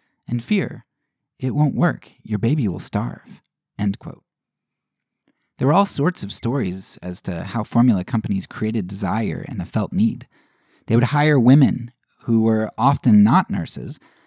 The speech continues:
to don nursing outfits and hand out formula and talk about its health benefits. Wearing nursing uniforms, of course, gave these saleswomen credibility in the eyes of new moms.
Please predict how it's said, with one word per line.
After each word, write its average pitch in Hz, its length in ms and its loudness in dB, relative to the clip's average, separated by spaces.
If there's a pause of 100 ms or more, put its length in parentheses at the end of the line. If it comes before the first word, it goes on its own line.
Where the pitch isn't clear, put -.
to 127 100 0
don 147 300 6
nursing 135 340 6
outfits 101 500 -4
and 95 180 0
hand 127 260 4
out 123 180 -2
formula 117 420 2
and 90 200 -6
talk - 300 -8
about 104 200 -4
its - 140 -10
health - 300 -4
benefits. - 520 -8 (840)
Wearing 151 300 8
nursing 156 320 8
uniforms, 117 460 6
of 107 100 -4
course, 110 320 0
gave 107 280 -2
these 113 200 0
saleswomen 104 680 0 (140)
credibility 120 680 0
in 101 80 0
the 101 120 2
eyes 101 220 0
of 98 80 -4
new 107 140 6
moms. 123 460 0